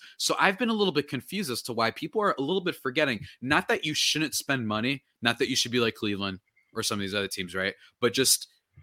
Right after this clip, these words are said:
don't only, it's, it's been shown literally this past year that, hey,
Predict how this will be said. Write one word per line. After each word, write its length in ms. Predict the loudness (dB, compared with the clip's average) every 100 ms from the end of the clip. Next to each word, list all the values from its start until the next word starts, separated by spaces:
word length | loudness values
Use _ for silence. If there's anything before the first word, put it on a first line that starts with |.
| _ _ 2
don't 300 | 4 4 2 2
only, 460 | 4 4 4 2 -2 -2
it's, 200 | 0 2
it's 200 | 0 2
been 160 | 2 4
shown 640 | 4 4 6 4 2 -6 -6
literally 460 | 6 8 8 2
this 180 | 0 -2
past 420 | 2 2 2 -8 -2
year 240 | 0 0
that, 280 | 0 -2 -2 -8 _ _ _ -2
hey, 320 | 2 4 2